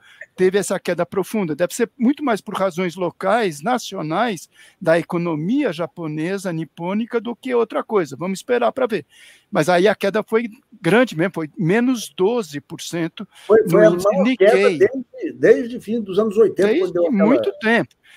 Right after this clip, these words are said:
Speaker 1: E
Speaker 2: É.
Speaker 1: aí a galera imaginou, "Não, o mercado asiático no seu conjunto vai ser contaminado pelo efeito japonês,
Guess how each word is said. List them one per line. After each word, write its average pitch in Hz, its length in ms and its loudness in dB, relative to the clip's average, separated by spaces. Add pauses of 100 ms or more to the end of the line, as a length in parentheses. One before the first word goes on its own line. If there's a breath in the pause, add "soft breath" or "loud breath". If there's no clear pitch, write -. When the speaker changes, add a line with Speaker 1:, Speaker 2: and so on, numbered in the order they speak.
(200 soft breath)
Speaker 1:
E 269 120 6
Speaker 2:
É. - 40 8
Speaker 1:
aí 254 260 4
a 311 100 2
galera 247 320 0
imaginou, 247 480 2
"Não, 214 380 0
o 202 80 -2
mercado 208 440 -2
asiático 165 540 -2
no 165 100 -6
seu 185 220 -8
conjunto 160 460 -6
vai 170 180 -2
ser 151 220 -10
contaminado 202 880 -6
pelo 170 240 -6
efeito 160 400 -10
japonês, 196 760 -6